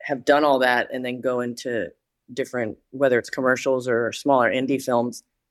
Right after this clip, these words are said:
and be able to kind of put that behind you and approach things a lot more delicately and quieter. But so I tend to do that. Like, and then in relation to what you're saying is, like, lighting, for instance, it's like,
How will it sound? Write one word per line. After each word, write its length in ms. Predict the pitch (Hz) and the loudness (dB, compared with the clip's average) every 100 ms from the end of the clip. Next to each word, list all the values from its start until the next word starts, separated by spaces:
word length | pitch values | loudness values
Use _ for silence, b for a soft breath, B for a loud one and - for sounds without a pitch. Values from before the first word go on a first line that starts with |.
| _ | _
and 180 | 120 127 | -2 2
be 140 | 135 131 | 4 4
able 160 | 127 | 4
to 100 | 127 | -2
kind 220 | - 131 | -4 0
of 140 | 117 - _ _ _ _ | 0 -4 _ _ _ _
put 160 | 151 147 | 2 4
that 180 | 127 | 2
behind 400 | 135 123 120 127 | -2 -2 -2 -2
you 160 | 120 117 | -2 -2
and 160 | 104 - - | -4 -8 -16
approach 440 | - 139 - - | 2 2 2 -4
things 500 | - 123 123 - - _ _ | -2 -2 -4 -10 -18 _ _
a 60 | 123 | 2
lot 160 | 131 127 | 2 2
more 120 | 123 | -2
delicately 680 | 117 120 123 - - 113 107 | 2 2 2 -4 -6 -6 -4
and 220 | 85 - | -6 -6
quieter. 580 | - 117 131 123 123 - - | 0 4 4 2 -2 -10 0
But 160 | 147 | 0
so 100 | 139 | 4
I 80 | 160 | 2
tend 220 | 156 170 | 2 -2
to 60 | 151 | -2
do 160 | 160 147 | 0 2
that. 240 | 127 - | 4 4
Like, 180 | 131 127 | 0 0
and 140 | 139 | 0
then 300 | 139 139 139 | 0 0 -4
in 160 | 151 139 | -4 -2
relation 320 | 139 139 135 | 2 2 0
to 60 | 135 | -2
what 80 | 113 | -4
you're 80 | |
saying 300 | 127 156 151 | -2 0 0
is, 120 | 131 127 | 0 -2
like, 180 | 123 | 0
lighting, 380 | 123 127 127 127 | 2 2 2 -6
for 120 | - | -12
instance, 400 | 131 - 131 120 | -14 -12 -16 -16
it's 160 | 127 - | -20 -2
like, 220 | 135 117 | 0 0